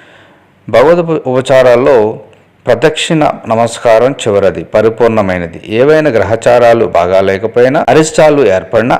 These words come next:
ఆలయాల్లో నియమిత సంఖ్యలతో ప్రదక్షిణ చేస్తే వాటి పరిహారం జరుగుతుందని హిందూ ధర్మశాస్త్రాలు చెబుతున్నాయి.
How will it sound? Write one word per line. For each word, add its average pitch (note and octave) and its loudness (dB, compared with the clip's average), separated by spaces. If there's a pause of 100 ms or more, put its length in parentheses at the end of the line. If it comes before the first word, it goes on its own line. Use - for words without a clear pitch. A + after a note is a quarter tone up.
ఆలయాల్లో C3+ 4
నియమిత A2+ -4
సంఖ్యలతో A2+ -2 (440)
ప్రదక్షిణ B2 -2 (140)
చేస్తే B2+ 0
వాటి A2+ 0
పరిహారం C#3 0
జరుగుతుందని G2+ -4
హిందూ C#3 -4
ధర్మశాస్త్రాలు G2+ -2
చెబుతున్నాయి. - -8